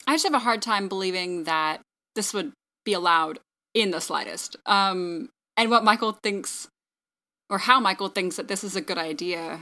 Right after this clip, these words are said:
um, because Ryan, of course, started as the temp, um, bottom of the totem pole, somehow got promoted to a corporate position, got arrested for fraud, clearly fired from Dunder Mifflin, and then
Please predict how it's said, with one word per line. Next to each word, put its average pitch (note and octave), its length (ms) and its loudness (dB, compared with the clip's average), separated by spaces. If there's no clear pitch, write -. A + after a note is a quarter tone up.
um, F3 540 -2
because F#3+ 460 -4
Ryan, G3+ 240 2
of G3 100 -2
course, G3 220 -4
started A3 320 0
as G#3+ 120 -2
the A#3 80 -6
temp, - 320 -4
um, E3 540 2
bottom G3 320 6
of F#3+ 40 -4
the F#3 60 -10
totem G3 280 -4
pole, D#3+ 380 -4
somehow B3+ 520 6
got G#3+ 240 4
promoted G3+ 340 0
to G#3 80 -6
a F#3+ 40 -6
corporate G3 320 -6
position, E3 560 -8
got G#3 340 4
arrested F#3+ 400 -2
for F#3+ 120 -8
fraud, E3 580 0
clearly F3+ 320 -4
fired F3 340 0
from F3+ 100 -10
Dunder E3 140 -6
Mifflin, E3+ 440 -6
and F3 260 -2
then E3 460 0